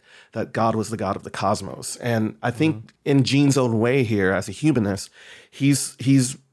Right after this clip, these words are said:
Speaker 1: humbled himself to realize, "I am not," like you said about Hollywood, folks, I live in Hollywood too. You know, we're not hot shit, <laughs> you know,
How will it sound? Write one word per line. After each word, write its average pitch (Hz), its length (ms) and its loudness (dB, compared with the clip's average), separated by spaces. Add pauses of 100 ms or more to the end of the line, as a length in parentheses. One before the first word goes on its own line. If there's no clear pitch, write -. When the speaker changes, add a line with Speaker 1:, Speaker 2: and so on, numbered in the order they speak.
(400)
Speaker 1:
humbled 156 380 2
himself 113 460 0
to - 140 -4
realize, 113 580 2 (120)
"I 113 160 0
am 110 160 0
not," 107 340 0
like 110 140 -6
you 113 80 -6
said 110 200 0
about 95 200 0
Hollywood, 110 340 0
folks, 101 160 -6
I 101 80 0
live 92 140 0
in 95 40 -6
Hollywood 80 300 -6
too. 92 240 -10 (320)
You 131 140 -2
know, 107 100 2
we're 120 80 2
not 110 160 0
hot 104 160 0
shit, - 380 0 (200)
<laughs> - 200 2
you 214 100 4
know, 185 240 0